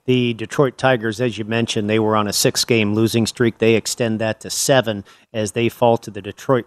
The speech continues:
Tigers today, five to three, your final there. Um, but what you're talking about with some of these lines, the Houston Astros, uh, consensus price was minus two sixty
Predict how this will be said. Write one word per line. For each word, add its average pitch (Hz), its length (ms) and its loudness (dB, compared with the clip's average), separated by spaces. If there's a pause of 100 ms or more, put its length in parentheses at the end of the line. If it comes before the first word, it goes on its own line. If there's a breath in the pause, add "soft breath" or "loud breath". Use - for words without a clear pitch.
Tigers 123 480 0
today, 104 320 -6
five 113 380 -2
to 95 80 -12
three, 135 340 0
your 101 200 -4
final 110 440 -2
there. 110 340 2 (360 soft breath)
Um, 110 340 2
but 110 180 -4
what 147 140 0
you're 147 140 -2
talking 127 340 0
about 110 320 0
with 104 140 -6
some 131 180 0
of 120 80 0
these 113 240 -2
lines, 113 520 0
the 101 100 -10
Houston 131 360 -2
Astros, 117 640 -2 (320 soft breath)
uh, 110 300 2
consensus 127 560 -2
price - 380 -2
was 101 160 -10
minus 120 360 -2
two - 220 -2
sixty - 580 -2